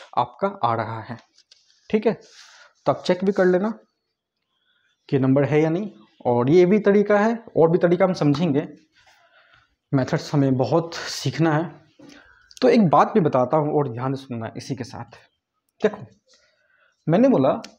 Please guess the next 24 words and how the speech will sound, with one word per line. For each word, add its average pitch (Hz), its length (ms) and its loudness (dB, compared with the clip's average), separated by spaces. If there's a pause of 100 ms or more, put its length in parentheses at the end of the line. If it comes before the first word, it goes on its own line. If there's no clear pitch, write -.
(280)
अगर 180 220 -2
मैंने 202 220 2
यहाँ 196 120 2
लिखा 147 260 0
था 139 100 -6
अभी 117 180 -6
जो 120 120 -10
सिक्स 147 340 -4
बाई 123 180 -2
सिक्स 147 440 -2
और 143 260 -4 (460)
ट्वेल्व 131 220 2
बाई 117 120 0
सिक्स, - 360 -8 (520)
इनके 190 300 4
बीच 165 280 4
में 190 80 4
जो 202 60 4
कुछ 202 220 -2
मैंने 170 180 4
रेशनल 139 280 2
नंबर्स 139 320 2
लिखे 120 180 -4
हैं, 110 240 -8